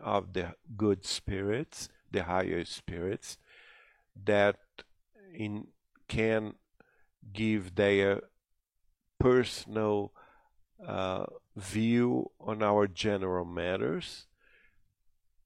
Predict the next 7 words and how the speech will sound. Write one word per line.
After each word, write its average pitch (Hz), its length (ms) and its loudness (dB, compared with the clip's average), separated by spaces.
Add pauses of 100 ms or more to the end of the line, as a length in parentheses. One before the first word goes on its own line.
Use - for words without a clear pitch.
(180)
only 160 520 4
if 135 380 -2
they 117 180 2
are 101 100 6
useful 107 800 0
to 87 220 -2
us - 520 -10